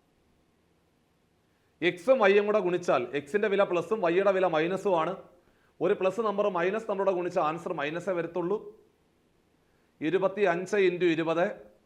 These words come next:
divided by hundred എന്ന് വരും. എടാ മക്കളെ, ഇരുപത്തഞ്ചിൻ്റെ നാലാമത്തെ ഗുണിതം അല്ലടാ നൂറ്, ഇരുപത്തിയഞ്ച്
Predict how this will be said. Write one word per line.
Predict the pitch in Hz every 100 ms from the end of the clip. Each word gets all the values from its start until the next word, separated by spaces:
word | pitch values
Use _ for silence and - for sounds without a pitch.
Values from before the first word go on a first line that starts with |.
| _ _ _ _ _ _ 117
divided | 156 165 175 165
by | 165 151
hundred | 143 147 156
എന്ന് | 151 135
വരും. | 135 131 - _ _ _ _ _ _ _ _ _ _ _
എടാ | 139 196
മക്കളെ, | 190 202 208
ഇരുപത്തഞ്ചിൻ്റെ | 185 214 214 220 202 220 208
നാലാമത്തെ | 180 202 220 226 226 190
ഗുണിതം | 190 190
അല്ലടാ | 165 165 160 160
നൂറ്, | 165 175 175 - _ _ _ _ _ _ _ _ _ _ _ _ _ _ _ 151
ഇരുപത്തിയഞ്ച് | 185 220 226 233 190 202